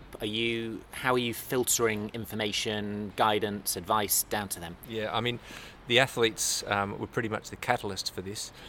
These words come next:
Speaker 2: In two thousand and seventeen, uh, all of the sports undertook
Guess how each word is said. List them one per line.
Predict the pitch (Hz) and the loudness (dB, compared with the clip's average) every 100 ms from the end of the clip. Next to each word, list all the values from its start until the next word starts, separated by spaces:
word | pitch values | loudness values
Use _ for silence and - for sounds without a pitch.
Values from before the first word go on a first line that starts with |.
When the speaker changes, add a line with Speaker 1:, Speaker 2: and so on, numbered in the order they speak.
| - - - - | -16 -18 -20 -14
Speaker 2:
In | 107 101 | -8 -4
two | 131 | -4
thousand | 107 117 98 101 | 2 2 2 -2
and | 90 | -4
seventeen, | 113 104 92 110 101 95 | -4 -2 -2 -2 -2 -4
uh, | 101 95 101 | -4 -4 -2
all | 117 | -2
of | 101 | -2
the | 95 | -4
sports | - 107 - | -4 -4 -2
undertook | 104 95 - 110 - | -4 -6 -8 -10 -12